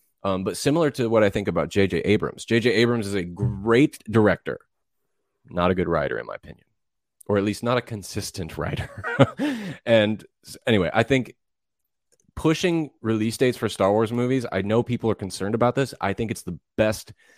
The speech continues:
thing to happen for a Star Wars movie. We don't want another situation with the sequels, with Solo,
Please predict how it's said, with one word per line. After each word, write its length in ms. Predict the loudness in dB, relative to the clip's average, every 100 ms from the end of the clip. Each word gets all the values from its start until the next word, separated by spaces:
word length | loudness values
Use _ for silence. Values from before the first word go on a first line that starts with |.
| _ -2
thing 200 | 0 0
to 60 |
happen 480 | 0 0 -2 -8 -12
for 380 | -6 0 0 0 _
a 60 | -14
Star 240 | -6 -6
Wars 220 | -6 -10 -18
movie. 240 | -18 -20 _ _ -20 _
We 120 | -6
don't 320 | 2 4 4 2
want 300 | -2 -2 -2
another 320 | -2 -2 -2
situation 680 | -6 -2 0 0 -2 -10 -12 _ _ _ -20
with 140 | -18
the 80 | -18
sequels, 580 | -6 -4 -2 -2 -2 -8 -6
with 240 | -6 -6
Solo, 760 | -10 0 4 4 4 4 2